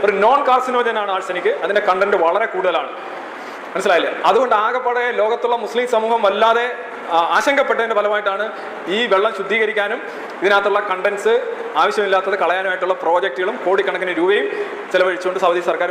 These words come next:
മുന്നോട്ട് വന്നത്. അതാണ് സത്യം. Then അവരുടെ ഒരു പരാതി, അവരുടെ ഒരു കൗണ്ടർ പ്രൊപ്പഗാൻഡ ഉണ്ട്, "No arsenic in genuine holy water, Saudi say." അത് വ്യാജ വെള്ളമാണ്, യഥാർത്ഥ വെള്ളത്തിൽ ആഴ്സനിക് ഒന്നും ഇല്ല.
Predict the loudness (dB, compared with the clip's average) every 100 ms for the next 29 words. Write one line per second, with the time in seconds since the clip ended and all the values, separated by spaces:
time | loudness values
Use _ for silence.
0 | -4 -2 -2 -4 -6 -12 -12 -14 -14 -8
1 | 0 2 2 0 -4 -4 -8 -10 -12 -14
2 | -12 -14 -14 -14 -12 -12 -12 -14 -14 -14
3 | -14 -14 -4 2 4 4 2 2 0 0
4 | 0 0 0 0 0 0 0 -2 0 0
5 | 2 -2 -2 -4 0 2 2 0 -2 -4
6 | -2 0 2 2 2 2 4 4 2 0
7 | 0 0 0 -2 -2 -4 -10 -10 -12 -12
8 | -12 -12 -8 0 2 6 6 6 4 2
9 | 0 -2 -4 0 4 4 4 2 2 0
10 | -2 -4 -2 -2 -2 -2